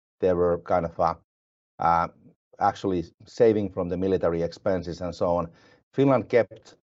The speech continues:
uh, steady. Uh, we always maintained armed forces which are designed for, uh, uh, uh, really serious scenarios, uh, involved, um, uh,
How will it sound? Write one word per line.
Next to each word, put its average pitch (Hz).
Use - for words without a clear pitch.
uh, 92
steady. 117
Uh, 95
we 107
always 127
maintained 110
armed 104
forces 101
which 95
are 92
designed 101
for, 85
uh, 85
uh, 85
uh, 87
really 98
serious 87
scenarios, 87
uh, 82
involved, 95
um, 82
uh, 80